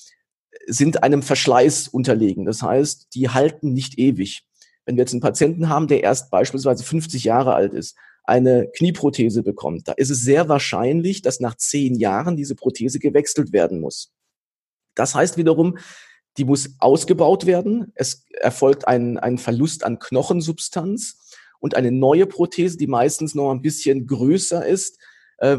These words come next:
wird dann eingebaut. Das ist deutlich aufwendiger als die Primerimplantation der Knieprothese,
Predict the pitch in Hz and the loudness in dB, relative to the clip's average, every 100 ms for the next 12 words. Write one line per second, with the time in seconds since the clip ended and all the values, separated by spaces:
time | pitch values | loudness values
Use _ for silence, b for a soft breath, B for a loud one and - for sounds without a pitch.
0 | - 139 151 - 131 147 131 76 76 - | 0 0 2 4 4 2 2 2 2 0
1 | 131 139 - - - 127 151 147 135 - | -2 -2 -4 -8 2 4 4 0 -4 -2
2 | 131 170 - 165 175 165 160 104 127 - | 0 -2 -2 -2 -2 -2 -2 -2 -4 -8
3 | 127 - 135 123 127 160 139 120 _ - | -12 -8 -4 0 4 4 4 -2 _ -4
4 | 147 131 123 123 107 - 113 123 123 120 | -2 0 0 0 -4 -4 -2 -2 0 0
5 | 113 113 131 131 - 127 - 131 139 170 | 0 -4 -6 -6 -6 -6 -2 -2 2 0